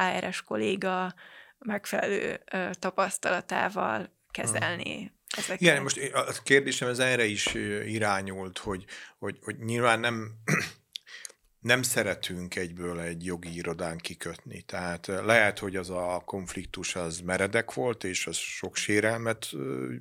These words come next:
Speaker 2: ö, felsoroltunk, és ez lehet, hogy egyébként tartósan el is tudná rontani egy jó munkatársi kapcsolatot,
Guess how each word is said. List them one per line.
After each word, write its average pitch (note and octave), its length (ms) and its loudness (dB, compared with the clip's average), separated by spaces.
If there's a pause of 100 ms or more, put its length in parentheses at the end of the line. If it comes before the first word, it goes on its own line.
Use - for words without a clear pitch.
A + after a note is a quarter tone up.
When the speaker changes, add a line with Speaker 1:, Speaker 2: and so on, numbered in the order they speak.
(760)
Speaker 2:
ö, G#2 300 2
felsoroltunk, A#2 1040 2
és G2 260 -2
ez E2+ 300 -4
lehet, F#2 380 -2
hogy F2 140 -6
egyébként F2 600 -6 (100)
tartósan F2+ 540 -4
el F2 100 -4
is E2 140 -2
tudná E2+ 360 -4
rontani F2 520 -4
egy F2 200 -4
jó F2 160 -2
munkatársi F2 640 -4
kapcsolatot, B2 640 -2